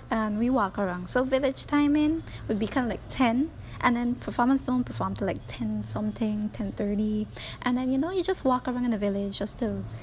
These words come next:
just to, you know, kill time. So we walk around, get familiar with the place. Well, for me, my cousin had to do that for me 'cause, you know, I didn't know the place. So,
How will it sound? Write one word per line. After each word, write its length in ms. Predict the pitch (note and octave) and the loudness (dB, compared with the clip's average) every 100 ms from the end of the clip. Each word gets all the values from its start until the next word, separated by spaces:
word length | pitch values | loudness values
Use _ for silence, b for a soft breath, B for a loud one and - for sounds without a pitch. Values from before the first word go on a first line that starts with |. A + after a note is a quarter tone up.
| B B B | B B B
just 220 | - C#4+ | 0 0
to, 420 | - B3+ A3 G3 G#3 A3+ - - - | 2 2 2 -2 -4 -8 -10 -10 -2
you 100 | - G3 | 0 2
know, 100 | G3+ | 0
kill 240 | - D4+ | 4 4
time. 540 | D4 C4+ A3 A#3+ F4 B B | 8 6 6 4 0 B B
So 260 | - A#3+ G#3+ | -4 0 0
we 380 | A3 G#3 G#3+ A3+ | 0 0 -2 -2
walk 300 | A#3 A3 G#3 | 2 2 4
around, 640 | G#3+ A3 G#3+ G#3+ G#3+ G#3 G#3 | 2 2 2 0 -2 -4 -2
get 140 | - | -4
familiar 320 | - A#3 G#3+ G#3+ | -2 0 0 0
with 140 | F#3+ | -2
the 40 | - | -2
place. 300 | G#3 G#3+ - | -2 -2 -2
Well, 80 | |
for 140 | G3+ - | -2 0
me, 400 | A#3+ B3+ G#3+ G3+ - | 2 2 2 -6 -6
my 80 | |
cousin 240 | G3+ - G3+ | -2 -2 0
had 100 | A3 | -2
to 60 | |
do 100 | G#3+ | -2
that 140 | F#3+ F#3+ | -4 -4
for 80 | F3 | -4
me 260 | F3 G#3+ F#3+ | -2 -2 -2
'cause, 280 | F#3+ F3+ F3 | -4 -4 -6
you 60 | |
know, 160 | F#3 G3 - B B B - | -8 -8 -10 B B B -4
I 100 | F3+ | -2
didn't 140 | G#3 | 0
know 100 | A#3 | -2
the 60 | A3 | -4
place. 260 | - - | -8 -8
So, 320 | - - G3+ | -8 -6 -6